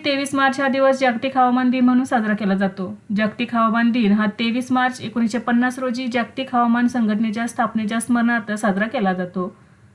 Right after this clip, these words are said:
दोन हजार पंचवीसची थीम आहे पूर्व चेतावणी, अंतर कमी करणे. एसआरआयएफआय इंडियन टूर दोन हजार पंचवीसचा एकेरी किताब जिंकणारी अनाहत सिंग कोणत्या खेळाशी संबंधित आहे? तर या प्रश्नाचे योग्य उत्तर आहे पर्याय क्रमांक चार, स्क्वॅश.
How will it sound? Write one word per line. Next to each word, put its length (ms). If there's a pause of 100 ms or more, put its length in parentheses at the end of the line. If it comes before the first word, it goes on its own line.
(340)
दोन 120
हजार 200
पंचवीसची 400
थीम 220
आहे 220
पूर्व 320
चेतावणी, 480 (260)
अंतर 320
कमी 280
करणे. 400 (1800)
एसआरआयएफआय 880
इंडियन 380 (180)
टूर 200
दोन 180
हजार 200
पंचवीसचा 560
एकेरी 420
किताब 360
जिंकणारी 560
अनाहत 460
सिंग 280
कोणत्या 320
खेळाशी 320
संबंधित 420
आहे? 260 (480)
तर 60
या 100
प्रश्नाचे 440
योग्य 160
उत्तर 200
आहे 120
पर्याय 220
क्रमांक 360
चार, 380
स्क्वॅश. 440